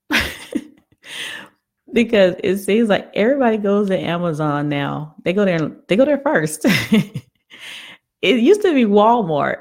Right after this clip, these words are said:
Let's see what Walmart has going on. Now, no, now it is Amazon. And do you see why?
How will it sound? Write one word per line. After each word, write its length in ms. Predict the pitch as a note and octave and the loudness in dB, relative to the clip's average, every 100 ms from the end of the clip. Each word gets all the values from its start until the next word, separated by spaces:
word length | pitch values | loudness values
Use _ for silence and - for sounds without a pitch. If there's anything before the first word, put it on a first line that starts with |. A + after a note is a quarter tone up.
| - | -4
Let's 240 | C5+ C#5+ | -4 0
see 120 | C5 A#4+ | 2 4
what 200 | G4+ C4 | 2 2
Walmart 580 | C4 C#4+ A3+ F#3 D#3+ | 2 2 2 0 0
has 320 | F3 D#3 D3+ C#3+ | -2 0 -2 -2
going 320 | D#3 D3 C#3+ | -4 -2 -2
on. 340 | C#3 C3+ C3+ - _ _ - | -4 -6 -10 -16 _ _ -8
Now, 520 | D#3 B3 A4 A#4+ A#4 A#4 _ _ _ _ _ _ _ | -4 -2 -2 -4 -6 -12 _ _ _ _ _ _ _
no, 440 | F#4+ A#4+ G#4+ D#3 D3+ | -4 -2 2 0 0
now 460 | G3 F#4 G#4+ G#4+ G#4+ - _ | -2 -2 -2 -4 -6 -16 _
it 120 | F#4+ | -2
is 140 | F#4+ F4+ | 0 0
Amazon. 800 | F#4 F#4 B3+ F3 C#3 - - B3+ _ _ _ _ _ _ _ _ _ _ _ _ _ _ _ _ _ _ _ _ - | -2 0 2 2 0 -4 -10 -14 _ _ _ _ _ _ _ _ _ _ _ _ _ _ _ _ _ _ _ _ -2
And 140 | G#3+ | 0
do 60 | A#3 | 2
you 140 | C4 | 0
see 200 | C4+ C4 | -2 -2
why? 480 | B3 C4+ C#4 E3 C#3+ | 0 0 -2 -8 -10